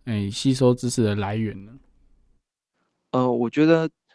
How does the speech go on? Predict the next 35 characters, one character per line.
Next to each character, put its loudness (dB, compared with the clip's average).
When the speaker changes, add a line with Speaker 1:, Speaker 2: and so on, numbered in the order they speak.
Speaker 2:
多 2
看 -6
书， -10
多 0
看 -4
设 0
计 -4
类 -2
的 -14
书 -14
其 -6
实 -10
蛮 -2
不 -20
错 2
的， -12
因 0
为 6
我 4
在 8
有 0
空 -4
的 -10
时 -10
候， -4
我 -8
都 -10
会 -6
跑 -14
去 -14
诚 -10
品 -8
看 -2
一 -6
些 -2